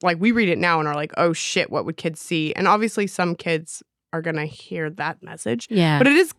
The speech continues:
Speaker 1: cool, I guess, in some sense, that not all kids get that message.
Speaker 2: Yeah. I mean, I, I mean, I'm a chubbo, so I'm sure it didn't help. But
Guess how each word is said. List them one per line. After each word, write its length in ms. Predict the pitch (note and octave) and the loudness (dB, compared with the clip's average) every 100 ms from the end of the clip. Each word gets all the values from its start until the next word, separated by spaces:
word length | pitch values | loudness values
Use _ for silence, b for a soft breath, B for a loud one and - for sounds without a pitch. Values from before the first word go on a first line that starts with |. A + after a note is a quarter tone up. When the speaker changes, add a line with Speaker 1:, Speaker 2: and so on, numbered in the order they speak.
| - | -8
Speaker 1:
cool, 400 | - B3 G#3+ F#3+ | -2 2 4 4
I 80 | F3 | 4
guess, 220 | F3+ F3 | 2 -2
in 80 | E3 | -2
some 200 | F3 F3 | 0 0
sense, 280 | D#3+ D3+ | -2 -4
that 140 | D3 - | -4 -6
not 260 | - E3 - - | -2 0 0 -2
all 200 | C#3+ C#3+ | -4 -4
kids 360 | F#3 F3+ F3+ | -4 -6 -6
get 200 | - G3+ - _ _ | -6 -6 -8 _ _
that 320 | G#3+ G3+ - | -2 -2 -4
message. 560 | G3+ G3 - A#3+ A#3 B3 | -4 -4 -4 -2 0 2
Speaker 2:
Yeah. 480 | G#3 G3+ F#3 F3+ F3+ _ | 6 8 8 6 0 _
I 60 | A#3 | 4
mean, 260 | A#3+ B3 - | 4 4 2
I, 240 | B3 B3 - | 2 2 2
I 80 | G#3+ | 2
mean, 180 | A3+ A#3 | 4 4
I'm 140 | A#3 | 4
a 40 | A#3 | 2
chubbo, 400 | G#3+ G#3 E3+ E3+ | 2 4 4 2
so 140 | G3 | 2
I'm 240 | F3 - D#3+ | 2 0 -6
sure 240 | - F#3 | -2 0
it 160 | E3+ - | 0 0
didn't 240 | E3 - | 0 2
help. 300 | E3+ D#3+ D3+ | 2 2 2
But 180 | - D3 | 2 0